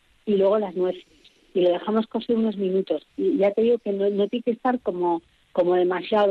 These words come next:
dorado, simplemente que coja un poco de color.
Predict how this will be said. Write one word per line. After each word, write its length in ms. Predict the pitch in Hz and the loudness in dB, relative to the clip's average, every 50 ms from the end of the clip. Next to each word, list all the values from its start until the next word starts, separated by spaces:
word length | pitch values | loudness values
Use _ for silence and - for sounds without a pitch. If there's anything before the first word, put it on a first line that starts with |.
| 196 190 | 4 4
dorado, 360 | 185 175 160 151 147 143 143 - - | 2 2 0 -2 -4 -8 -10 -10 -10
simplemente 480 | 180 175 165 196 202 208 196 226 220 | -12 -8 -4 -2 -2 0 0 -2 -4
que 160 | - 196 180 | -2 -4 -4
coja 280 | - - 185 - - 208 | -2 -2 -6 -4 -4 -6
un 60 | 190 - | -4 -4
poco 200 | 208 196 - 202 | -4 -2 2 2
de 140 | 185 170 | 2 2
color. 380 | - - 160 165 170 160 143 - | 0 0 -2 0 0 -2 -2 -6